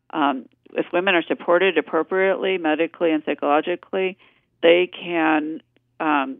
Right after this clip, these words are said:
minimize their narcotic use and, and function well and, and just have a, a great experience with their baby. Um, as a society or as a community, um, really across the country, we don't have great programs for women,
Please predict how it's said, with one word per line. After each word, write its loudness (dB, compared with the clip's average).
minimize 2
their 2
narcotic -2
use -2
and, -4
and -8
function -4
well 2
and, 2
and 0
just -2
have -2
a, 4
a -4
great 0
experience -2
with -6
their -2
baby. 0
Um, 0
as 6
a -4
society 0
or 4
as 0
a -6
community, -4
um, 0
really 0
across -4
the -10
country, -4
we 0
don't 4
have 0
great 2
programs -2
for -4
women, -2